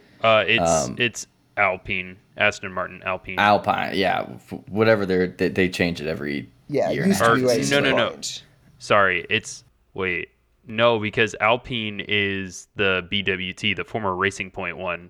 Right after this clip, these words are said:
Speaker 1: So Alonso, Fernando Alonso and Esteban Al-, Ocon, uh, race for, um, Alpine.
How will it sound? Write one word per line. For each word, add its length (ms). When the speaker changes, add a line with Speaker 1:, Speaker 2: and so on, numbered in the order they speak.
Speaker 1:
So 320
Alonso, 800
Fernando 420
Alonso 520
and 320
Esteban 380
Al-, 240
Ocon, 500
uh, 480
race 340
for, 540
um, 480
Alpine. 640